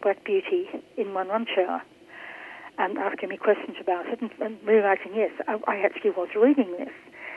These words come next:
Now, in retrospect, they were extraordinary women. Um, Miss Davies was probably only about eighteen. Back then, you could leave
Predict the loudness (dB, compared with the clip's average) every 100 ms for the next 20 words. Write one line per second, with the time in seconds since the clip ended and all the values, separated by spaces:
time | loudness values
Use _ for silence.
0 | -14 -16 -2 6 8 8 6 2 -6 -20
1 | -20 -20 -20 4 10 12 10 8 -2 6
2 | 6 6 4 4 6 2 -2 -12 0 8
3 | 8 8 2 -2 -2 -2 -4 -6 -8 0
4 | 2 2 0 -4 -16 -16 -14 -16 -8 0
5 | 2 4 4 4 4 2 4 4 6 4
6 | 4 0 -6 -2 0 0 2 2 2 0
7 | -2 0 -2 -2 -4 4 4 6 2 2
8 | -2 -8 2 4 4